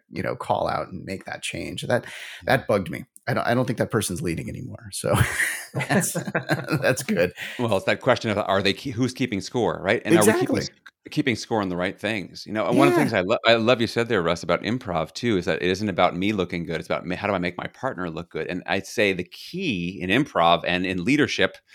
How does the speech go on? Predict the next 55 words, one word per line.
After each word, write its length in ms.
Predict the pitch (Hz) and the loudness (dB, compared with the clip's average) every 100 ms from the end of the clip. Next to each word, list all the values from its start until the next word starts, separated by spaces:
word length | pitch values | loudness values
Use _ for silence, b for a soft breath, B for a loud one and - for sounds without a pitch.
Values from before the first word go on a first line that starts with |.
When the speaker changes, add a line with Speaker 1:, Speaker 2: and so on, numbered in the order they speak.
| b b | b b
Speaker 2:
to 100 | 104 | -4
doing 320 | 113 196 143 | 2 2 2
that 240 | 92 92 - b b - | 0 -2 -6 b b -2
is 280 | 127 127 | 0 0
intense 680 | - 135 127 - 147 147 - | -2 -2 0 -2 -4 -4 -4
focus 400 | - 131 131 123 | 0 0 0 -4
and 100 | 127 | -4
listening, 440 | 143 175 101 64 64 | -4 -6 -8 -10 -8
right? 160 | 127 | -6
You 60 | 123 | -6
have 100 | 151 | -8
to 80 | 143 | 0
Speaker 1:
Oh, 160 | 104 117 | 2 4
yeah. 160 | 92 | 2
Speaker 2:
listen 180 | 90 - - | 0 -4 -6
to 80 | 117 | -4
them. 300 | 110 107 98 | 0 2 0
So, 140 | - | 0
like, 160 | 101 95 | 0 0
know 200 | 107 143 | 2 2
where 360 | 127 104 147 170 | 4 4 4 4
they 180 | 147 | 4
are, 160 | 139 170 | 4 4
meet 300 | 110 165 202 | 4 4 4
them 160 | 170 135 | 0 4
where 160 | 117 | 4
they're 160 | 104 90 | 8 10
at, 220 | 104 - - b b | 10 8 0 b b
and 160 | 104 | -6
take 260 | - 160 180 | 0 2 2
them 140 | 131 | 0
from 160 | 110 107 | 0 2
where 140 | 110 | 4
they 160 | 110 107 | 8 10
are 400 | 139 131 123 120 _ _ | 10 10 8 2 _ _
to 120 | - 120 | -8 0
where 320 | 113 127 123 - | 4 4 4 0
this 260 | 127 131 - | 0 0 0
could 200 | - - | -4 -4
possibly 540 | - 117 107 123 120 | 0 -2 0 0 0
go, 420 | 107 156 196 101 | 2 2 4 2
which 260 | 73 95 - | 2 0 -2
is 120 | 131 | -2
a 80 | 156 | -2
very 500 | 180 143 202 196 190 | -4 -2 2 4 4
different 360 | 160 156 156 - | 2 -2 -4 -4
type 260 | 127 127 | 0 0
of 100 | 120 | 0
listening. 340 | 101 143 - 90 | -2 -4 -4 -4
I 80 | 101 | -2
call 180 | - 131 | 0 0
it 80 | |
listening 260 | 98 110 110 | -2 -4 -2
with 140 | 92 | -4
purpose, 460 | - 135 - 82 - | -2 -2 -2 -4 -6